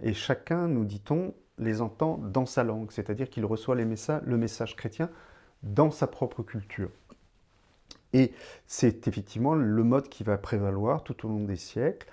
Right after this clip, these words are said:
c'est-à-dire que l-, l'Évangile va s'inculturer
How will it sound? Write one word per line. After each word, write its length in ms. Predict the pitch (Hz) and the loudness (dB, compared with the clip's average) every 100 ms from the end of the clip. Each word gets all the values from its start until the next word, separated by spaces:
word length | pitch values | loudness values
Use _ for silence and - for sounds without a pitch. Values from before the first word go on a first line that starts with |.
| - - - | -20 -20 -10
c'est-à-dire 640 | - 104 98 107 135 - | -8 -4 -2 0 -2 -2
que 340 | - 120 - - | 0 2 0 -2
l-, 540 | 117 101 95 92 101 101 101 | -2 -2 -2 -4 -4 -6 -6
l'Évangile 920 | 101 101 110 120 120 123 107 117 156 156 | -4 -2 2 4 4 2 0 -2 -2 -2
va 300 | 104 110 127 | 2 2 2
s'inculturer 1040 | - - - - - - - - 147 139 | 0 -10 -12 -14 -18 -16 -14 0 2 2